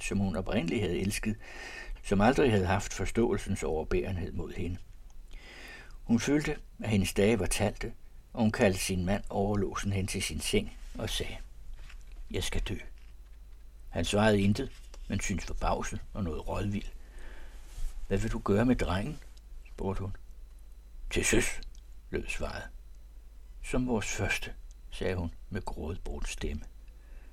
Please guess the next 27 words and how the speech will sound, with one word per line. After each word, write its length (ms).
Han 200
vinkede 360
afværgende 500
med 80
hånden. 320
"Når 100
jeg 180
er 40
død, 320
hvem 220
skal 220
da 100
tage 200
sig 160
af 100
drengen 400
og 100
huset?" 340
spurgte 300
hun. 140
"Jeg 120
selv 260
skal 220
tage 160
mig 140
af 80
drengen. 340